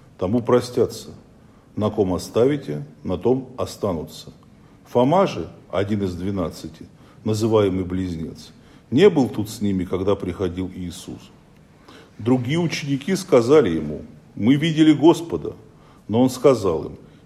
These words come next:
«Если не увижу на руках его ран от гвоздей, и не вложу перста моего в раны от гвоздей, и не вложу руки моей в ребра его, не поверю». После восьми дней опять были в доме ученики его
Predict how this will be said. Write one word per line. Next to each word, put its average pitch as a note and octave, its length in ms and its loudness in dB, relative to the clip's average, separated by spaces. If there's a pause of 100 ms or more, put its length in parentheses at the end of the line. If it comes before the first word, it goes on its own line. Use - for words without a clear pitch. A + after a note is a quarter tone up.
«Если B2+ 340 2
не C3 120 8
увижу C#3 520 2
на F2 140 -4
руках G#2 400 2
его F2 180 -2
ран F#2+ 220 2
от D#2 160 -8
гвоздей, E2 560 -6 (460)
и A2+ 100 0
не B2+ 100 6
вложу G#2+ 480 2
перста G#2+ 540 0
моего C3 380 -2
в F2 240 -10
раны B2 260 4
от F#2 160 -4
гвоздей, F2+ 600 -4 (420)
и A2+ 100 -4
не C3+ 100 4
вложу D3 440 6
руки A#2+ 400 -2
моей B2 320 2
в E2 120 -6
ребра D3 360 4
его, D#2 320 -6 (160)
не F#2 100 -4
поверю». F2 460 -4 (1120)
После F3 380 6
восьми A2+ 420 2
дней F#2 520 -4
опять F2+ 500 -4 (320)
были D3 260 2
в C#3 160 -2
доме D3 280 6
ученики A2+ 600 -2
его G2 360 -4